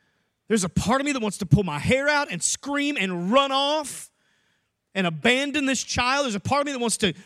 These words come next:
wants to hold my hands up and just quit. But yet there's this other part that says, "Just hold on, just calm down, just wait a minute, just take a breath, just believe." That's not far from us, is it?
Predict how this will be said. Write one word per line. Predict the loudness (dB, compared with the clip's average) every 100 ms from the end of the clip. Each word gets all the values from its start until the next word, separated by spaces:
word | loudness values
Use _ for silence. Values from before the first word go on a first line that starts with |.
| -4
wants | -2 0
to | 2
hold | 4 4 4
my | 2
hands | 4 2 2 0
up |
and | -2
just | -4 0
quit. | 2 2 2 -8 -20 _ _ _ _ _ _ _ _ _ _ _ _ _
But | -8 -4
yet | -2
there's | -2 -4
this | -6 -6
other | -6
part | -2 -4 -6
that | -12
says, | -12 -12
"Just | -14
hold | -12 -12 -10
on, | -12 -12 -16 -20 -16
just | -12 -10
calm | -6 -6 -4
down, | -6 -8 -10 -14 -20 -12
just | -10 -10
wait | -6 -6 -4
a |
minute, | -6 -6 -8 -12 -16
just | -14 -6 -2
take | -2 -2
a |
breath, | -6 -6 -8 -14 -16 -6
just | -4 0
believe." | 2 4 4 0 -2 -8 -18 -20 _ _ _ _ _ _ _ _ _ _ _ _ _ _ _ _ _ _ _ _
That's | -8 -8
not | -8
far | -6 -4
from | -6 -10
us, | -10 -12
is | -14 -16
it? | -18